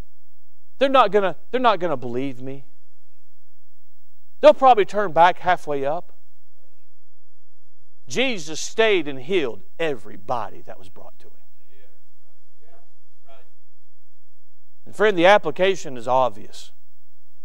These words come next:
Anybody that's brought to the feet of Jesus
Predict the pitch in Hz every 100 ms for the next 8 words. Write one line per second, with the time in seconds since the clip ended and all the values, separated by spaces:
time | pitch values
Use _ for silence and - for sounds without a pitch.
0 | - - - - - - - - - -
1 | 185 202 165 160 143 123 131 156 151 -
2 | 131 120 - - - - 170 147 107 113
3 | 135 98 98 -